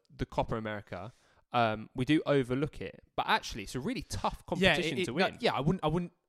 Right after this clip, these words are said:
Speaker 2: I wouldn't argue it's difficult, but then I would counter that argument with the exact same point you say of how many, how many points have Argentina and Brazil had, a, a, a relatively poor team? Brazil, not as much.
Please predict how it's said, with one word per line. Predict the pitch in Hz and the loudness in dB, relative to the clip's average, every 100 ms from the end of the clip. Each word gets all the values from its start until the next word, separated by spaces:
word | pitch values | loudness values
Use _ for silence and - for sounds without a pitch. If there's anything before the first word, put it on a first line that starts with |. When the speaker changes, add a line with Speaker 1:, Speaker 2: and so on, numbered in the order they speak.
| - | -6
Speaker 2:
I | |
wouldn't | 151 180 165 | -4 -4 -2
argue | 156 143 | -2 -2
it's | 135 | -6
difficult, | 170 - 139 107 | -6 -6 -8 -10
but | 123 123 | -10 -8
then | 131 | -4
I | 135 | -4
would | 135 | -4
counter | - 160 131 | -4 -4 -4
that | |
argument | 120 123 120 123 | -4 -4 -4 -8
with | 123 | -6
the | 127 | -6
exact | 120 135 | -6 -8
same | 135 123 | -8 -6
point | - 120 | -6 -6
you | 120 | -10
say | - 123 107 | -8 -8 -8
of | 101 104 - | -10 -12 -12
how | - 143 | -8 -6
many, | 135 135 135 - - | -6 -8 -8 -10 -12
how | - 151 | -6 -4
many | 147 | 0
points | - 135 127 | 2 2 0
have | - 123 | -6 -4
Argentina | 120 123 117 131 120 | -4 -6 -10 -8 -8
and | 117 | -8
Brazil | 110 127 127 | -8 -8 -8
had, | 117 107 _ 120 | -10 -14 _ -12
a, | 113 | -10
a, | 117 113 | -10 -10
a | 123 | -8
relatively | 120 120 117 131 113 | -6 -8 -6 -10 -4
poor | - 127 110 | -2 -2 -4
team? | - 120 95 | -8 -10 0
Brazil, | 131 147 151 | 2 4 2
not | 143 120 | 0 -4
as | 147 | -6
much. | 110 - | -8 -8